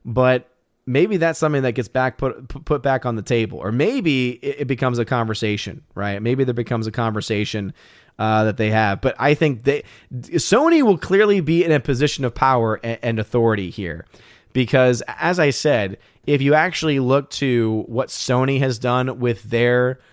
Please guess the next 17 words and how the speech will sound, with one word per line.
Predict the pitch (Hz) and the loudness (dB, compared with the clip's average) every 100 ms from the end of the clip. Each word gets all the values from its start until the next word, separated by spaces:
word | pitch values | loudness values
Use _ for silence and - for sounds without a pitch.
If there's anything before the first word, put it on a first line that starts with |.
| _ _ - | _ _ -6
um, | 110 107 107 104 101 _ | -2 0 -2 -4 -8 _
you | - | -8
know, | 101 | -6
Sony | 95 - 127 123 123 | -6 -2 0 0 0
Marvel | 113 113 123 | 0 2 0
connections, | 117 113 101 104 - 147 170 180 _ _ _ _ - | -2 -4 -4 -6 -4 -4 -6 -10 _ _ _ _ 0
with | 143 147 | 2 2
the | 147 139 | 2 0
five | 123 - 160 214 240 | 0 0 0 2 0
hundred | 202 196 190 | -2 0 0
million | 170 165 160 | 2 2 0
projected | - 139 107 131 139 - 127 120 | -2 -4 0 0 0 0 -2 -4
for | - 131 127 123 123 - | -4 0 4 4 2 -2
the | 120 | -4
worldwide | 113 107 135 135 135 127 | -2 2 0 2 0 0
box | 117 120 123 131 | 0 0 -2 -2
office | 117 110 107 - | -2 -2 -6 -6